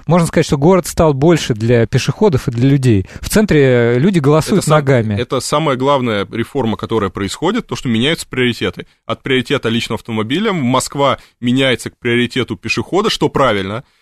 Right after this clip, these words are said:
Speaker 2: И, э, немаловажный момент, что поскольку все остальные города у нас обычно смотрят, что делается в столице, а потом внедряют, у меня есть, э, надежды, что реформы, которые происходят в Москве, они пойдут в регионах, и другие города,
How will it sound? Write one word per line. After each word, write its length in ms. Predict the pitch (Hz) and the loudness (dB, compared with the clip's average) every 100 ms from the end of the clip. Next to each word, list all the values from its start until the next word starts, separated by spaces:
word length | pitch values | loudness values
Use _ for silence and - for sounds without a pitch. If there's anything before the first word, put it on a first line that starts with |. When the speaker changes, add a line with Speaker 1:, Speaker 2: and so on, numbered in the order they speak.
| _ - | _ -6
Speaker 2:
И, 320 | 156 160 147 - | -2 2 2 0
э, 400 | 139 135 131 123 | 0 2 2 0
немаловажный 560 | 131 135 147 160 147 135 | 0 0 2 2 0 -2
момент, 280 | 135 202 | -2 -2
что 180 | 220 - | -4 -6
поскольку 440 | - 135 - 156 143 131 120 76 87 | -6 -6 -4 -2 2 2 0 -4 -14
все 200 | - 151 | -8 -2
остальные 360 | 139 - 143 147 | -2 -2 -2 0
города 240 | 123 113 | 0 -2
у 20 | 110 | -2
нас 160 | - - | -6 -6
обычно 300 | 123 120 151 | -6 -4 -6
смотрят, 280 | - 117 95 | -4 -4 -4
что 120 | 113 | -4
делается 280 | 107 107 107 | -2 -2 -6
в 40 | |
столице, 420 | - 117 110 98 95 | -6 -4 -4 -4 -8
а 20 | |
потом 180 | - 110 | -8 -6
внедряют, 480 | 107 127 180 214 139 | -4 -2 0 -2 -2
у 40 | |
меня 200 | 123 131 | -2 -2
есть, 160 | 127 - - _ - | -4 -6 -20 _ -4
э, 560 | 117 113 113 110 107 | 0 2 2 2 0
надежды, 920 | 107 104 120 123 123 175 151 131 123 113 | -2 -2 -2 0 0 -2 -2 -2 -2 -2
что 280 | - 123 113 - | -4 -6 -8 -8
реформы, 640 | 120 113 127 - 143 120 | -4 -2 -2 -2 -2 -2
которые 260 | 110 113 110 | -4 -6 -6
происходят 380 | 113 - 110 110 | -6 -4 -6 -4
в 20 | |
Москве, 260 | 107 175 185 | -6 -4 -2
они 120 | 139 | -2
пойдут 300 | 123 123 117 | -2 -4 -4
в 40 | |
регионах, 520 | 113 110 131 180 160 | -4 -2 0 -2 -4
и 40 | 117 | -6
другие 380 | 113 110 135 110 | -4 -4 -4 -2
города, 460 | 113 104 127 147 | -2 -2 -2 -2